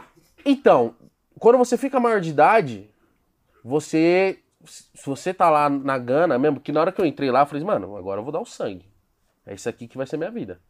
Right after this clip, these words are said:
Porque, mano, eu não vou. Porque eu falei assim, "Mano, eu preciso." Porque também tem aquela, aquela pressão, né? De tipo, "Não, e aí? Vou ficar fazendo corpo mole e eu vou ser um vagabundo, mano? Eu vou não dar certo aqui, o que que eu vou fazer?"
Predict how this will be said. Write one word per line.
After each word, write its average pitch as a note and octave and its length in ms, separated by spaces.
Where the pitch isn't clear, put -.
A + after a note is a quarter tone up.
Porque, - 160
mano, F3 220
eu G#2+ 60
não A2 60
vou. D#3+ 460
Porque - 160
eu A#2 120
falei A#2 160
assim, C3 100
"Mano, C3+ 140
eu - 40
preciso." A#2 380
Porque E3+ 140
também A3+ 240
tem A#3+ 120
aquela, A#3 280
aquela G#3 260
pressão, G#3+ 480
né? D#3+ 140
De D3 220
tipo, C#3 520
"Não, B2 180
e C3+ 100
aí? A2+ 340
Vou A2 180
ficar B2+ 420
fazendo A#2+ 300
corpo B2 280
mole F3+ 640
e B2 60
eu B2+ 60
vou C3 200
ser - 160
um B2+ 100
vagabundo, B2 640
mano? F2+ 160
Eu F2+ 60
vou A2 300
não A2+ 220
dar A#2 140
certo A#2+ 260
aqui, C#3+ 260
o F3 40
que - 120
que - 40
eu G#3 40
vou G3 80
fazer?" D#3+ 400